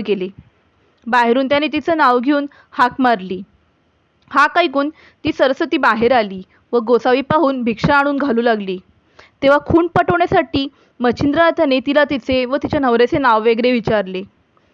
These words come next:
त्यावरून तिने तिच्या नवऱ्याचे व स्वतःचे नाव सांगितले. तेव्हा मच्छिंद्रनाथास खून पटली व "मुलगा कुठे आहे?" म्हणून त्याने तिला विचारले असता ती सरस्वती म्हणाले की, "मला अजूनपर्यंत पुत्र झालाच नाही."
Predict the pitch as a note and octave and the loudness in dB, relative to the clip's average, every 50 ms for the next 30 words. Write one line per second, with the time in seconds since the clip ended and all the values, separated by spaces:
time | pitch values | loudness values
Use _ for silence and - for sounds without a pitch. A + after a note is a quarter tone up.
0 | _ _ _ _ _ - C4 C4+ C#4 D#4+ F4 E4+ D4 C#4+ D4 - _ _ _ _ | _ _ _ _ _ 0 0 2 2 2 2 0 0 -2 -4 -8 _ _ _ _
1 | C4+ C#4 C4 C#4 A#3 C#4 A#3 - C#4 C4+ C#4 C4 B3 B3 B3+ B3+ - - C4+ C4 | -2 0 0 0 -2 -2 -2 -2 -2 0 2 2 4 2 2 0 0 -2 -2 -2
2 | C4+ C4+ _ _ _ _ _ - C4 D4 C#4+ D#4+ C4+ - B3 A#3+ - D#4 C#4+ C4 | -2 -4 _ _ _ _ _ -4 -2 0 0 0 -2 -2 -2 -2 -2 0 0 2
3 | C4 C4+ C4 D4+ B3+ B3 G#3+ A3 G#3+ - G3 F#3+ F#3+ G3 - - - - _ _ | 2 0 0 -2 -2 -2 -4 -4 -6 -6 -8 -8 -8 -8 -12 -18 -20 -20 _ _
4 | _ _ _ _ _ _ _ _ _ _ - C#4+ B3+ C4 D#4 D#4+ D#4 C#4+ - - | _ _ _ _ _ _ _ _ _ _ -2 0 2 2 2 2 2 0 0 0
5 | - D4 D4 D#4 E4 E4 - B3+ A#3+ C4+ - - - - C#4+ C4+ C#4 C4 C#4 C4 | 0 0 0 0 0 0 0 0 -2 -2 -2 -6 -6 -2 0 0 0 0 0 0
6 | A#3+ A#3 - A3 G3 F#3+ F#3+ - _ _ _ _ _ _ _ - B3 C#4+ D#4 D#4 | -2 -2 -4 -6 -6 -6 -8 -10 _ _ _ _ _ _ _ -6 -2 0 0 0
7 | D#4+ D#4+ - C4+ C4 C4 A#3+ C#4 D4 D#4 - E4 B3+ - E4 E4 D#4+ E4 F4 D4 | 0 -4 -4 -2 -2 0 2 2 2 2 0 -2 -2 0 0 0 2 2 2 0
8 | D4 C#4+ D4 C4+ C#4+ C#4+ C#4 C4+ B3+ C#4 B3 C#4 C#4+ C4+ C4+ C4+ B3+ - C#4 B3+ | 0 0 0 0 0 0 -2 -2 -2 -2 -2 -2 0 2 2 2 2 0 0 0
9 | B3+ A#3 C4 C#4+ E4 - - - - C#4 C4 C4 C#4 - _ _ _ _ _ _ | 0 2 0 0 0 -2 -4 -4 0 0 2 0 0 -4 _ _ _ _ _ _
10 | _ _ - D4+ D#4+ D#4+ D#4 - - - - C#4 C4 B3+ B3+ D#4+ A#3+ D4 D#4 D#4+ | _ _ -2 -2 -2 -2 -4 -8 -12 -6 -2 0 0 0 0 -2 -2 0 0 0
11 | E4 D#4 D#4 C#4+ C4+ C4+ C4+ D#4 D4+ D#4 D4+ D4+ E4 - - - A3+ G#3+ C#4+ D4+ | 2 2 2 2 0 0 -2 -2 -2 0 2 2 2 2 0 0 -2 0 -2 -2
12 | D4 D#4 D4 D4 C#4 D4+ E4 - D4 B3 - - C#4+ D4 C#4 C#4 C#4 A#3 A#3 B3 | 0 0 0 0 0 -2 -4 -4 -4 -2 0 0 0 0 0 0 0 0 0 0
13 | - - A#3+ A3 A3 G#3+ F#3+ | -2 -4 -6 -4 -4 -6 -8